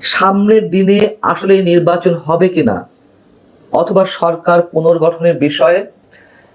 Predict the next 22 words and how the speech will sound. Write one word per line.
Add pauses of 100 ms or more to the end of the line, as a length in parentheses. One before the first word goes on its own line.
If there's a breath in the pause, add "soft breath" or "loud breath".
(140 soft breath)
দুটি
সম্ভাবনার
কথা
জানা
যাচ্ছে। (420)
আমি
সে
বিষয়ে
আসছি, (480 loud breath)
তার
আগে (1200)
এমন
একটা
ইঙ্গিত
দিয়েছেন
সংবিধান
সংস্কার
বিষয়ক
কমিশনের (280 loud breath)
আর
এক
সদস্য